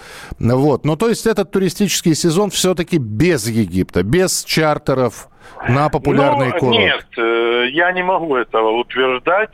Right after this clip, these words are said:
Speaker 1: Мгм.
Speaker 2: Вполне возможно, что да. Тем более, что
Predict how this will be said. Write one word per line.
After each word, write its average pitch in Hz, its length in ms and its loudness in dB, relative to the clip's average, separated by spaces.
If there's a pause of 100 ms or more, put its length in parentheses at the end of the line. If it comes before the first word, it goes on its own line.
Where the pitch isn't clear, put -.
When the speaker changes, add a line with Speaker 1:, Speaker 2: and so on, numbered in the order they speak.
Speaker 1:
Мгм. 127 140 0
Speaker 2:
Вполне 170 360 2
возможно, 135 720 0
что 151 260 -2
да. 208 340 2 (400)
Тем 185 260 2
более, 208 600 2
что 135 480 -2